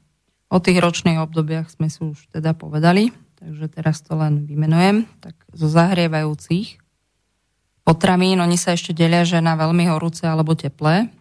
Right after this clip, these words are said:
Tak z tých veľmi horúcich zmes a jelenie, baranie, ovčie alebo kozie mäso, ale plus všetky druhy grillovaného mäsa. Mliečne výrobky, plesňový syr,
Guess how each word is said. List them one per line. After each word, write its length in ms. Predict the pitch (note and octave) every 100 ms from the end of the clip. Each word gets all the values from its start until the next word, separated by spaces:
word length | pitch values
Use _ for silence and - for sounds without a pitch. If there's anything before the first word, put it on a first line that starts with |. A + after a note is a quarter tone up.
| _
Tak 160 | - D#3+
z 80 | -
tých 200 | E3 D#3+
veľmi 340 | D#3+ F3 F3+
horúcich 800 | D#3 E3 E3 - F3 F3+ - -
zmes 400 | D#3+ D#3 D#3+ -
a 80 | D3+
jelenie, 640 | D3+ E3 E3+ E3+ E3+ E3+
baranie, 480 | D#3+ D#3 D#3+ D#3 D#3
ovčie 400 | D3+ C#3+ - F3+
alebo 320 | D#3+ D3+ C#3+
kozie 320 | C#3 C#3+ D3+ D3+
mäso, 400 | D#3+ - A3 C4+ - _ _ _ _ _ _ _ _
ale 240 | E3+ F3 -
plus 240 | E3+ E3+
všetky 400 | - E3+ E3+ E3+
druhy 320 | C#3+ D#3 D#3+
grillovaného 720 | D3 D3 D3 D3 D3 C#3+ C#3
mäsa. 480 | C#3 C3+ B2 D#3+ A#3 - _ _ _ _ _ _ _ _ _ _ _ _ -
Mliečne 400 | F3 F3 - F#3
výrobky, 480 | E3+ E3 E3 - -
plesňový 480 | D3+ - G3 F3+
syr, 480 | E3+ - D#3+ D3+ D#3